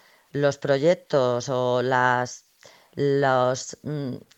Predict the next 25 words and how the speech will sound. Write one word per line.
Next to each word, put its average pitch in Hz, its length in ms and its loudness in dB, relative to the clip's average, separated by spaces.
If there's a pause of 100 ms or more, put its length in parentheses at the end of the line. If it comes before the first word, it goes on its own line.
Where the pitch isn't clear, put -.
aspectos 170 540 -2
claves 165 420 0
que 151 100 0
hay 151 100 2
en 147 120 -2
el 139 80 -4
sector, 165 560 -2 (420)
eh, 127 600 -2
y 143 80 -8
siempre 139 240 -4
hemos 143 180 -4
contado 139 380 -2
con 147 100 -2
profesionales 131 720 -6
que, 127 380 -6
que 127 60 -6
han 123 180 -6
podido 131 540 -4
hacer 135 260 -4
esas 131 240 -6
conferencias, 151 920 -2 (500)
eh, 127 540 -2
pues - 320 -12
médicos, 143 1000 -2
nutricionistas, 131 1300 -6